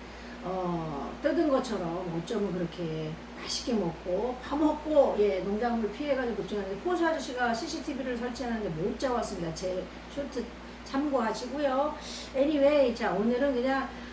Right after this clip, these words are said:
어, 여러분, 평범한 게 진리입니다. 집에서 그냥,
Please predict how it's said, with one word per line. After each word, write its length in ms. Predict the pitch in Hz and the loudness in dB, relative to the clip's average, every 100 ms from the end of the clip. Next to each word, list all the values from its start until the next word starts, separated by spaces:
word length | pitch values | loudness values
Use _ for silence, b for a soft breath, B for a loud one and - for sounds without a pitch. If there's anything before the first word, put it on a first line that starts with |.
| B | B
어, 140 | 214 254 | 4 6
여러분, 360 | 311 311 320 | 8 6 4
평범한 680 | - 359 415 392 370 349 311 | -2 -4 2 4 6 6 6
게 120 | 302 | 2
진리입니다. 920 | 240 262 262 269 262 220 180 185 190 185 B B | -2 0 2 4 2 0 0 0 -2 -4 B B
집에서 460 | - 233 254 240 220 | -2 2 4 2 0
그냥, 460 | 202 208 269 233 | 0 2 2 2